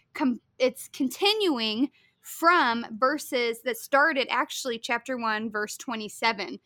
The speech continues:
So this is a continuation of what's being stated. And when we skip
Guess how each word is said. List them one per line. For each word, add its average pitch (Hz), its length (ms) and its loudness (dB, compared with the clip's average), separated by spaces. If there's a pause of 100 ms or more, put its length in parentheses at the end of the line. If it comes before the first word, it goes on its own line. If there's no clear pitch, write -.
(260)
So 302 160 0
this 285 200 -2
is 302 80 -4
a 285 60 -4
continuation 285 840 0
of 214 120 -6
what's 226 240 -2
being 214 360 -8
stated. 233 800 -6 (240)
And 247 140 -2
when 254 120 0
we 233 120 -4
skip 349 340 -6